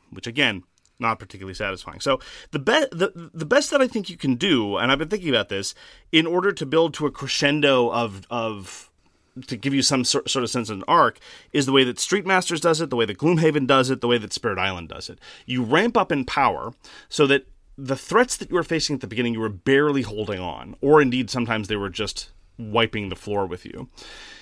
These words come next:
But you eventually get strong enough, and you grapple with the resources that you have available, or you ramp up in power, so that you are encouraged to be able to blow everything out near the end of the game in an orgiastic frenzy of, in those cases, destruction, 'cause all those games are about destruction. Gloomhaven does this with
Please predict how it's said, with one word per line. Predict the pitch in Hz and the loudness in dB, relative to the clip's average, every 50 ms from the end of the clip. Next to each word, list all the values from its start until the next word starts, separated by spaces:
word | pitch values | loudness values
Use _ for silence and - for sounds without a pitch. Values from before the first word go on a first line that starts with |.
| - _ _ _ | -20 _ _ _
But | - 123 143 156 156 | -2 2 2 2 4
you | 170 165 165 | 4 2 4
eventually | 151 175 202 202 - 185 156 | 4 4 2 2 0 -2 0
get | 135 151 - | 0 0 0
strong | - - - - 175 175 202 226 | 2 0 2 2 2 4 4 4
enough, | 214 139 95 - - - - - - - - - | 2 0 -2 -4 -8 -10 -12 -12 -14 -16 -14 -6
and | - 120 | -4 -2
you | 131 131 | -2 -2
grapple | 127 104 113 131 123 127 - 156 143 131 123 | -2 -2 0 2 2 2 2 0 -2 0 0
with | 120 123 117 117 - - - | 0 0 -2 -2 -6 -14 -8
the | 113 117 113 113 110 110 110 107 107 104 98 _ _ _ _ _ - | -6 -4 -4 -4 -4 -4 -4 -4 -4 -6 -8 _ _ _ _ _ -10
resources | 110 117 107 - - 120 107 117 104 | -10 -8 -6 -4 -4 -2 -2 -4 -6
that | 101 98 | -6 -8
you | 113 | -4
have | 113 127 127 | -2 -2 -2
available, | 123 117 98 107 104 104 104 98 104 104 104 - | -2 -2 -4 -2 -2 -2 -2 -2 -2 -4 -4 -2
or | 107 117 | -4 -4
you | 117 107 104 | -4 -4 -6
ramp | 95 104 110 - | -6 -6 -4 -4
up | 135 127 - | -6 -6 -6
in | 120 107 | -8 -8
power, | - 110 104 98 92 90 92 92 - - - - - - - - | -4 -4 -2 -2 0 -2 -4 -4 -8 -14 -20 -20 -20 -20 -16 -8
so | - - - 151 | -2 4 4 6
that | 143 147 151 - | 6 6 2 2
you | 139 143 | 0 -2
are | 143 139 | 0 0
encouraged | 131 127 120 - - - 127 208 131 101 98 95 92 - - - | -2 -4 -6 -4 2 4 4 4 4 2 -4 -10 -14 -14 -14 -12
to | 123 | -8
be | 127 | -6
able | 139 135 127 | -4 -4 -4
to | 123 | -6
blow | 120 110 92 131 131 135 147 151 | -8 -6 -4 0 2 2 4 4
everything | 147 143 131 139 120 127 123 113 | 4 2 2 -2 -2 -2 -6 -6
out | 107 107 107 101 - - | -4 -4 -4 -6 -6 -6
near | 113 113 117 131 | -4 -2 0 0
the | 123 113 110 | 0 2 0
end | 110 104 | 0 -2
of | 98 | -2
the | 92 98 | -6 -4
game | 90 104 104 101 | -2 -2 -2 -2
in | 98 101 | -4 -6
an | 101 - | -6 -4
orgiastic | - 123 127 113 90 107 104 104 104 104 101 - 107 - - | -2 -2 -2 -2 -2 -2 -2 0 0 0 -2 -4 -10 -12 -14
frenzy | - - 120 117 113 120 107 85 90 90 85 85 | -10 -6 -4 -2 -2 -2 -2 -4 -6 -8 -8 -8
of, | 82 87 87 85 - - | -8 -10 -10 -14 -12 -6
in | 120 120 120 | -4 0 2
those | 131 127 123 - | 2 2 0 0
cases, | - 123 113 - - 107 90 | 0 -2 -2 -2 -2 -8 -8
destruction, | - 101 - - 95 - - - 95 | -8 -8 -8 -8 -8 -8 -10 -12 -12
'cause | 87 - 90 95 | -12 -12 -10 -10
all | 92 | -10
those | 85 90 87 | -10 -10 -12
games | - 95 87 82 - | -12 -12 -12 -12 -12
are | 85 | -14
about | 82 82 | -14 -16
destruction. | - - - - - - - 98 98 | -16 -16 -16 -16 -16 -16 -16 -12 -6
Gloomhaven | 107 143 135 131 131 117 110 107 | -2 0 2 2 2 0 0 0
does | 120 117 117 98 | 0 0 0 0
this | 113 113 104 - - | -2 -4 -4 -4 -6
with | 107 98 - | -6 -6 -8